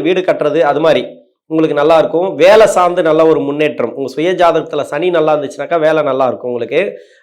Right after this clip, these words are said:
அப்படி இல்ல குரு நல்லா இருந்துச்சுன்னா பரவாயில்ல, அதுவும் பரவாயில்ல, உங்களுக்கு வந்து எந்தவித பாதிப்பும் வராது. ப்ரமோஷன் கேட்டிருந்தாலும் அந்த ப்ரமோஷன் கிடைக்கும். இது அரசாங்கத் துறையில இருந்தாலும் சரி, அப்படி இல்ல தனியார் துறையில இருந்தாலும் சரி,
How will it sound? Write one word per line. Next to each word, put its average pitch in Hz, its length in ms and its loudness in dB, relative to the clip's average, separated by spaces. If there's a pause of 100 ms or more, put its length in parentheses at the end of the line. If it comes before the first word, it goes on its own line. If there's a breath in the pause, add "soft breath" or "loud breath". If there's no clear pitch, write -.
அப்படி 151 180 0
இல்ல 180 200 4 (560)
குரு 214 220 2
நல்லா 208 220 6
இருந்துச்சுன்னா 175 340 -2
பரவாயில்ல, 135 420 2
அதுவும் 165 320 -2
பரவாயில்ல, 131 380 0
உங்களுக்கு 131 300 -4
வந்து 147 160 -2 (240)
எந்தவித 139 340 -2
பாதிப்பும் 143 560 -4
வராது. 120 280 -4 (840)
ப்ரமோஷன் 175 540 -2
கேட்டிருந்தாலும் 156 400 -2
அந்த 135 100 -6
ப்ரமோஷன் 147 440 -6
கிடைக்கும். 127 320 -4
இது 127 220 -4
அரசாங்கத் 139 480 -2
துறையில 156 240 0
இருந்தாலும் 147 300 -4
சரி, 127 180 -6 (420 loud breath)
அப்படி 139 220 -2
இல்ல 165 100 0
தனியார் 175 360 0
துறையில 156 240 0
இருந்தாலும் 131 300 -6
சரி, 117 180 -4